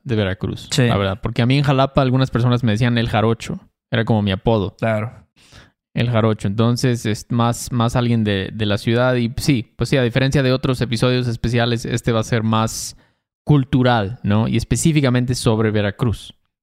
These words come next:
Speaker 1: ¿no? Entonces,
Speaker 2: Ujú.
Speaker 1: Veracruz, para los que no saben, es un estado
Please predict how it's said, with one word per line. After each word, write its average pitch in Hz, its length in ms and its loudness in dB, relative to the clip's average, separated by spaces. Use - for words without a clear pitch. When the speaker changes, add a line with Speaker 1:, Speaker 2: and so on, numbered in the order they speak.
Speaker 1:
¿no? 113 300 -4
Entonces, 117 480 0
Speaker 2:
Ujú. 117 140 0
Speaker 1:
Veracruz, 160 580 2
para 151 180 0
los 135 120 -2
que 143 60 -2
no 135 100 0
saben, 151 340 2
es 131 100 0
un 135 120 0
estado 139 840 -2